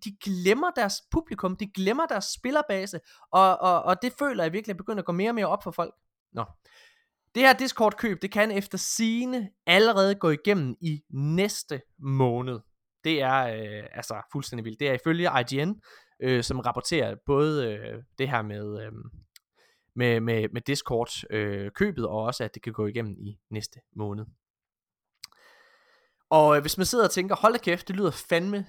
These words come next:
sindssygt med Discord." Ved du hvad? Det bliver vildere nu. Der er et andet rygte, hvor en, øhm, hvor en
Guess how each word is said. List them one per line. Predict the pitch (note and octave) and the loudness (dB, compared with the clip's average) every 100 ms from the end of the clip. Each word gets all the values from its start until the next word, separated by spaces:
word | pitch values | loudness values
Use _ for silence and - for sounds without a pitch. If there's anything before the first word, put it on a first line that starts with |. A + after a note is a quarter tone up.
| - | -10
sindssygt | - B3 G3 - D3+ C#3 | -4 -2 -2 -4 -6 -6
med | C3 | -6
Discord." | C#3+ - B2+ A2 - _ - | -6 -6 -8 -8 -10 _ -6
Ved | F3+ | 2
du | |
hvad? | E3+ E3 F#3+ _ _ _ _ _ _ | 4 4 0 _ _ _ _ _ _
Det | D#3 | -2
bliver | C#3+ C3+ | 0 0
vildere | C3 C3+ | 0 -2
nu. | G#2+ G2 - _ _ _ _ _ _ _ | -6 -10 -16 _ _ _ _ _ _ _
Der | E3 | 4
er | F#3+ | 6
et | G3+ | 4
andet | F3+ F#3 A3+ G#3 | 4 4 2 0
rygte, | A2 - - _ _ - _ C#3+ | -4 -8 -20 _ _ -20 _ 0
hvor | C#3+ C#3+ | 4 4
en, | C3 B2+ B2 | 4 0 -4
øhm, | A#2+ A2+ A2 A2 G#2+ G#2+ _ C#3 | -2 -2 -4 -6 -10 -12 _ -2
hvor | C3+ C3 | 0 0
en | C3 B2+ | -2 -6